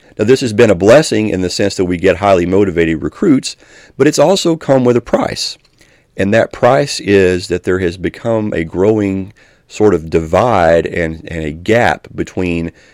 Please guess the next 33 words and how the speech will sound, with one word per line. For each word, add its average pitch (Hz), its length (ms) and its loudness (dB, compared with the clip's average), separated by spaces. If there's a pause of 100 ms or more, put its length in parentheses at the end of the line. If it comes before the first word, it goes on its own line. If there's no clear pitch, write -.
(200)
those 98 360 4
who 92 80 -8
have 90 200 -4
served 101 440 0
and 87 100 -4
those 80 160 -2
who 80 80 -8
haven't. 95 400 -2
So 80 340 -2
it's - 220 -10
referred 110 400 -2
to 98 320 -4
in 87 120 0
the 87 140 -2
academic 101 440 0
world 92 200 2
as 82 140 0
the 80 140 -4
civilian 90 640 -2
military 87 480 0
or 82 80 0
the 78 80 -6
civil 92 300 -2
military 90 520 -2
divide. 76 640 -2 (560)
And 90 160 -6
that 113 160 2
simply 107 340 -2
means 92 680 0 (360)
a 85 80 -4
different 110 460 -2
set 104 320 4
of, 85 200 2